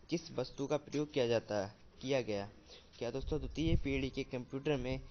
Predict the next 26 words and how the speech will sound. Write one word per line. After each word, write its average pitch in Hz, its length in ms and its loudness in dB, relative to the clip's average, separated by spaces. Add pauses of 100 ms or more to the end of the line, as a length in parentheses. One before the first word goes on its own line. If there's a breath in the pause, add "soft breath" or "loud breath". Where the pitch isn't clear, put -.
(360 loud breath)
किस 151 300 -2
वस्तु 131 300 -2
का 139 120 0
प्रयोग 143 320 -2
किया 123 160 4
गया? 120 220 2
तो 131 160 0
दोस्तों, 131 320 0
ट्रांजिस्टर 139 600 -2
वस्तु 131 300 -8
का 123 120 0
प्रयोग 117 220 -4
किया। 110 120 -4
किसका 120 300 -8
किया? 143 180 -2
ट्रांजिस्टर 127 640 -4
का 131 100 0
प्रयोग 120 240 -2
किया 107 160 0
गया। 101 220 -2 (580 loud breath)
दोस्तों, 131 280 2
अगला 135 160 4
question 143 400 2
है, 156 120 2 (1900 loud breath)
father 135 320 10
of 135 180 12